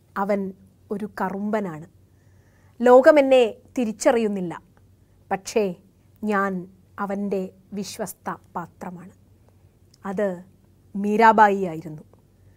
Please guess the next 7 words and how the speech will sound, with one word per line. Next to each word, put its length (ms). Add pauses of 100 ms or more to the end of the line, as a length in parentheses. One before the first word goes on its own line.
(300)
രാജസ്ഥാനിലെ 720 (340)
ചിത്തോർ 380
രാജകൊട്ടാരത്തിലെ 840 (580)
രാജ്ഞിയായ 680 (720)
മീരാബായി. 600 (1000)
പിന്നീട് 380 (480)
ഭക്തമീരയെന്ന് 1040